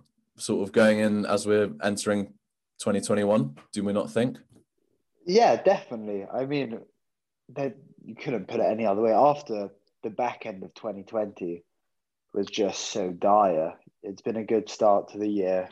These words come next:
Speaker 2: from a, from a footballing point of view. I think, you know, also going back to what you were saying with the transfer situation, the bloated squad, it's also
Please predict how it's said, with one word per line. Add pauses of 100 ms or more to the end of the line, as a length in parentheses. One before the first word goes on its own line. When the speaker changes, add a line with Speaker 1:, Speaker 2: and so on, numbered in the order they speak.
Speaker 2:
from
a,
from
a
footballing (920)
point
of
view. (920)
I
think, (800)
you
know,
also
going
back
to
what
you
were
saying
with (400)
the
transfer
situation,
the
bloated
squad, (500)
it's
also